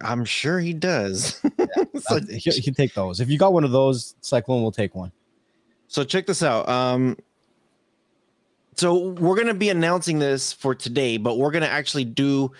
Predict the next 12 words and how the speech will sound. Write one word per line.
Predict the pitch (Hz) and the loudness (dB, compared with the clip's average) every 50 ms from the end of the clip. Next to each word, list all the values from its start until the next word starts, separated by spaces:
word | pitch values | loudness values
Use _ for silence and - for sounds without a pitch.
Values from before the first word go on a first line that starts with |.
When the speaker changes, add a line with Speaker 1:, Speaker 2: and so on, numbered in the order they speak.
| - - - _ _ | -20 -20 -20 _ _
Speaker 1:
the | - 120 | -4 -4
giveaway | 113 107 110 107 139 175 185 196 190 170 175 165 160 | -4 -4 -4 0 2 2 4 4 2 4 4 2 2
for | 151 - - 127 117 | 0 0 -2 -2 0
this | 113 113 117 160 196 214 220 202 | -2 -2 0 2 2 2 2 0
specific | - - - - - - - - - - - - 165 139 - - 175 175 165 180 165 131 110 | -2 -4 -4 -4 -4 -4 -2 -4 -4 -4 -2 -2 -2 -2 0 0 -2 0 0 -2 -2 -2 -2
box, | 101 143 143 123 98 - - - - - - - - - - _ - | -2 0 0 0 -2 -6 -8 -8 -8 -8 -10 -14 -20 -20 -20 _ -4
and | - 135 131 | -2 0 2
we're | 135 143 135 | 2 2 2
doing | 127 151 180 185 190 190 185 185 190 190 185 160 - _ _ _ _ _ _ _ _ _ _ - - - - | 2 2 2 4 4 2 2 2 0 0 -2 -4 -8 _ _ _ _ _ _ _ _ _ _ -20 -20 -6 -2
three | 170 175 202 202 170 | 0 2 4 4 4
of | 135 104 95 | 2 2 0
'em. | 98 98 107 127 147 151 | -2 -2 -2 -2 -4 -6